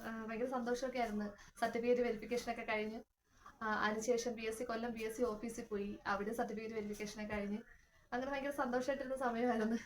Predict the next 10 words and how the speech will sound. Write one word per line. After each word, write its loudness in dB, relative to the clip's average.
ഷോർട്ട് 0
ഹാൻഡ്. 2
അപ്പം -2
പിന്നെ -2
നമുക്കൊരു 2
ഡിറ്റക്ഷൻ 0
ടെസ്റ്റ് 0
കൂടെ 6
ഇടും. 4
അപ്പോൾ, -2